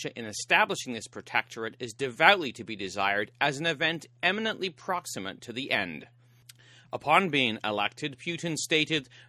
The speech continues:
"The world has seen Russia risen anew. We are now entering a new stage in our national development. These coming years will be crucial for shaping Russia's future in the decades to come."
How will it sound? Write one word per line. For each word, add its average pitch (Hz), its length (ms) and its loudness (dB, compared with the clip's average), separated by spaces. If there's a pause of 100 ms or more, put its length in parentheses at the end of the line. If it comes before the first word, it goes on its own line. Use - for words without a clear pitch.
"The 143 100 4
world 202 340 4
has 180 160 2
seen 170 260 0
Russia 151 400 4
risen 120 380 0
anew. 107 540 -2 (300)
We 101 120 0
are 92 80 2
now 123 280 4
entering 135 440 -2
a 135 60 -2
new 180 320 0
stage 110 440 -2
in 110 100 -4
our 104 120 -2
national 139 420 2
development. 127 680 0 (340)
These 120 240 -4
coming 170 380 0
years 160 280 0
will 160 100 -2
be 160 100 -4
crucial 202 580 -2
for 117 140 -6
shaping 127 400 -4
Russia's 123 320 -2
future 110 500 -4 (320)
in 107 100 -4
the 143 80 -2
decades 98 480 0
to 98 100 -6
come." 92 360 -4